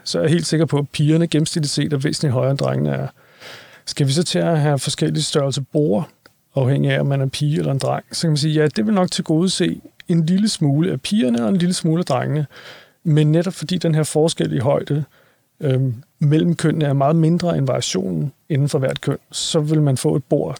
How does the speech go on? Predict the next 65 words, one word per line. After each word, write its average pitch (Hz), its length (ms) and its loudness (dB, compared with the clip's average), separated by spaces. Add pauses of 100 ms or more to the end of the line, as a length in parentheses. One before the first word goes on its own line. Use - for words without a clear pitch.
der 175 60 -2
var 139 300 -2
ret 143 100 0
upassende, 143 540 -2
hvis 135 260 -2
man 123 160 -2
var 120 80 -2
pige, 175 340 0
hvis 196 180 -2
man 135 160 0
var 127 60 0
en 147 160 0
af 151 80 0
de 147 60 -4
lave 139 280 0
piger, 151 240 -2
så 151 120 -4
ville 156 80 -2
man 135 80 -2
få 135 100 -2
et 127 80 -6
bord, 147 160 -4
der 139 60 -4
var 139 80 -4
alt 143 100 -6
for 151 100 -2
højt. - 320 -10 (920)
Altså, 131 140 0
det 160 80 4
ville 151 80 2
kun 175 180 2
give 185 180 2
mening, 160 380 4
hvis 156 180 -2
man 139 120 0
havde 151 140 2
to 160 160 -2
grupper, 147 280 0
der 147 100 -4
virkelig 156 360 -2
adskilte 156 360 -4
sig 156 120 -4
godt 131 160 0
fra - 140 -6
hinanden. 139 280 -2
Hvis 131 80 -4
de - 80 -10
kun 196 220 -2
gør 165 140 2
det 180 80 -2
en 160 60 2
lille 170 180 -2
smule, 143 320 -2
så - 100 -2
er - 20 0
det 151 80 0
ikke 139 120 -2
specielt 156 420 -2
mange, 139 240 2
man 139 160 2
har 123 160 0
gjort 127 220 -4
tilværelsen 143 440 0
nemmere 135 240 2
for 135 280 -4